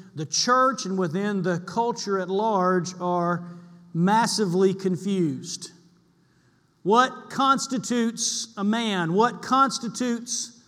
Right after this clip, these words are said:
a woman? How do we define womanhood, much less pursue what it is that we're supposed to be?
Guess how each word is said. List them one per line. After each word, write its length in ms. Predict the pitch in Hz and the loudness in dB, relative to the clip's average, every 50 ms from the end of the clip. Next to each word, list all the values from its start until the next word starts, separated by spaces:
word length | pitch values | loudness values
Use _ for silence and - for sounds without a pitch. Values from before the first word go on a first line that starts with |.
| _ _ _ _ | _ _ _ _
a 80 | - 196 | -4 -2
woman? 480 | 208 214 226 233 233 214 190 175 170 160 | -2 2 2 2 2 2 0 0 -2 0
How 220 | 190 220 233 262 | 2 4 4 4
do 100 | 269 269 | 2 0
we 200 | 240 254 247 240 | -2 -2 -2 0
define 1000 | 185 185 196 196 - - 233 262 254 254 247 233 220 214 214 220 220 220 202 - - - - - - - | 0 -2 -2 -4 -8 -4 -2 -2 0 2 2 2 2 2 2 0 0 -2 -2 -2 -6 -14 -16 -18 -12 -8
womanhood, 1000 | 160 170 196 233 254 262 254 226 208 185 165 175 165 165 180 196 208 202 214 - - - - - - - - - _ _ _ _ _ _ _ _ _ _ _ _ _ _ _ | -4 0 2 4 4 4 4 2 0 0 0 0 0 0 2 2 0 0 -2 -8 -14 -20 -20 -20 -20 -20 -20 -20 _ _ _ _ _ _ _ _ _ _ _ _ _ _ _
much 240 | 185 220 202 - 190 | -4 -4 -2 -2 0
less 280 | 220 240 240 202 - | 0 0 0 0 -4
pursue 840 | - - - 208 190 - - - - - 302 302 240 214 196 196 196 | -8 -6 -4 -4 -2 0 0 0 0 -2 0 0 2 2 2 2 2
what 200 | 185 190 202 196 | 2 2 2 2
it 100 | 202 190 | 2 4
is 220 | 202 202 202 175 | 4 4 4 2
that 100 | 156 196 | 0 -2
we're 160 | 190 190 196 175 | -2 -2 -2 -2
supposed 480 | - 185 156 - 196 196 175 - - | -4 -8 -6 -2 -2 -2 -2 -4 -6
to 60 | 170 | -8
be? 340 | 160 156 190 185 165 139 135 | -6 -2 -2 -2 -2 -4 -6